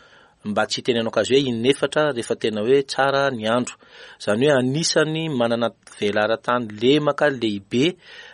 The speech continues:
eh, izay, ah, ao an'izay faritra Menabe izay. Ny olana sedrana ihany koa izany hatreto a, ho an'ireo mpamboly eny an-tanety, dia eo ny tsy fandriam-pahalemana.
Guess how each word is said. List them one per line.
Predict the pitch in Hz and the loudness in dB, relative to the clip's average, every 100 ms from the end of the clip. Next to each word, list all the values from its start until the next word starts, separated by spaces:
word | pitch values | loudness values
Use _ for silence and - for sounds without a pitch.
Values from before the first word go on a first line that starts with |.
| - | -12
eh, | 90 98 98 | -10 -8 -8
izay, | - 101 110 110 113 117 117 | -4 0 0 0 -4 -2 -2
ah, | 101 98 98 | 0 -2 -4
ao | 101 110 | -2 -2
an'izay | 104 104 | -4 -6
faritra | - 110 - | -4 -2 -2
Menabe | 104 101 98 104 | -2 -2 -4 -6
izay. | 104 107 - _ - - - - | -6 -8 -10 _ -18 -16 -14 -4
Ny | 143 | 0
olana | 170 175 165 165 170 170 170 170 170 165 165 160 | 4 4 2 2 2 2 0 0 0 -2 -2 -4
sedrana | - - 110 117 117 127 | -4 -2 0 0 2 2
ihany | 135 131 | 2 0
koa | - 196 | -4 0
izany | 175 180 | 2 2
hatreto | 160 - 175 185 | 0 -2 0 2
a, | 190 - - - | 0 0 -14 -12
ho | - 117 | 0 2
an'ireo | 120 117 151 | 2 4 4
mpamboly | 156 139 123 147 151 127 | 4 -2 0 0 0 0
eny | 120 | 0
an-tanety, | - 120 143 180 - - - - _ | -2 -2 -2 -2 -8 -20 -20 -20 _
dia | - 110 113 | -6 -2 -2
eo | - 120 135 | -2 0 0
ny | |
tsy | - | -2
fandriam-pahalemana. | - 107 101 - 95 107 107 101 | -6 -6 -6 -6 -6 -6 -6 -8